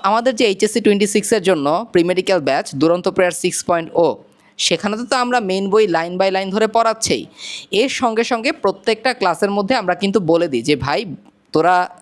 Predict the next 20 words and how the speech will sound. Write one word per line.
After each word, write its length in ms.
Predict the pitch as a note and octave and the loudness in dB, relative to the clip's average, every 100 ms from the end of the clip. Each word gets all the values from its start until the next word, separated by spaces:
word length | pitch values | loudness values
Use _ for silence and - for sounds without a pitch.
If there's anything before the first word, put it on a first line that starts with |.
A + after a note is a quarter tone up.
| C#3+ | -2
জেনে 260 | D3+ E3+ | 0 -2
রাখ 220 | G3 G#3+ C#4 - - - | -2 -2 -4 -14 -16 -6
যে 100 | - | 0
এইচএসসি 340 | D#3 D#3 F#3 G3 | 0 2 0 0
পরীক্ষার 400 | F#3+ F3+ - F3+ | 0 0 -2 -2
জন্য 260 | F#3+ A3+ B3 | 0 0 0
এই 140 | D#3+ D#3+ | 0 0
চ্যাপ্টার 380 | D#3+ - F3+ E3+ | -2 -2 -4 -4
থেকে 240 | G3 B3+ | -4 -2
সিকিউ 320 | A#3+ E3+ F3 F3+ | -2 0 0 2
প্রশ্ন 280 | G3 - | 0 0
এই 60 | A#3+ | -2
টপিক 300 | A#3 - G#3 | 0 -4 -4
থেকে 160 | G3 F3+ | -2 -2
আসতে 220 | - D3+ | -2 -4
পারে।" 240 | C3+ A2+ - _ _ _ _ _ _ _ | -4 -6 -10 _ _ _ _ _ _ _
এবং 420 | G3+ A#3+ C4+ D3 B2+ | 0 4 4 4 0
শুধু 260 | - C4 | 2 2
তাই 300 | C4+ A#3 A#3+ | 2 0 -2
নয়, 240 | F#3+ A#2 | -2 -4